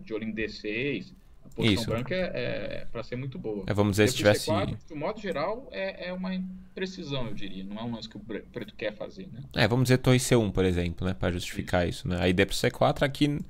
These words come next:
Speaker 2: não vejo que faria muito sentido, porque você perde um ponto de D... o peão em D cinco, que é um pon-,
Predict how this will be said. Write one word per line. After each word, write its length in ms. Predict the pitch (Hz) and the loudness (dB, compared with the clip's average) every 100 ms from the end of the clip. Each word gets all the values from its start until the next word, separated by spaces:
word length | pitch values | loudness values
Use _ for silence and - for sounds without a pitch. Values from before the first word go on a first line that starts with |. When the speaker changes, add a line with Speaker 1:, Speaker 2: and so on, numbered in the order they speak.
| - - - - - | -14 -18 -20 -20 -4
Speaker 2:
não 80 | 180 | 6
vejo 260 | 156 139 135 | 10 10 8
que 60 | |
faria 200 | 131 127 | 6 8
muito 200 | 127 131 | 6 2
sentido, 420 | 135 135 127 98 | 2 2 2 0
porque 160 | - - | -4 -4
você 100 | - | -4
perde 360 | - 98 101 101 | 2 4 4 0
um 40 | |
ponto 320 | - 104 98 98 | 2 2 2 0
de 80 | |
D... 200 | 95 - - - - | 0 -2 -2 -10 -10
o 60 | |
peão 240 | 135 98 98 | 8 10 10
em 60 | |
D 100 | 98 | 8
cinco, 300 | 110 135 135 | 4 2 0
que 80 | - | 0
é 20 | |
um 60 | 95 | -2
pon-, 180 | 92 | -2